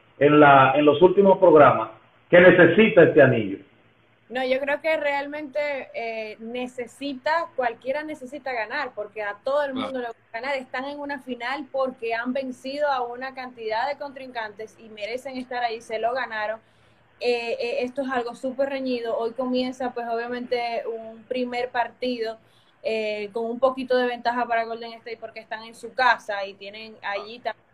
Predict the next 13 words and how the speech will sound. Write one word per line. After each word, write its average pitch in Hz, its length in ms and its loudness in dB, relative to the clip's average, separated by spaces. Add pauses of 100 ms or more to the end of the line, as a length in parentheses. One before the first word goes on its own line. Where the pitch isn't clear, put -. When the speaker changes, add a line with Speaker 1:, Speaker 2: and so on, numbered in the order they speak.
(640)
Speaker 2:
eh, 220 300 -4
mucha 214 260 -12
inclinación, 247 840 -4
traen 226 280 -4
una 226 180 -12
racha 214 640 -6
amplia 220 720 -6
de, 202 200 -14
de 202 120 -14
juegos 208 260 -12
ganados 214 300 -12
en 208 80 -20
casa. 254 400 -6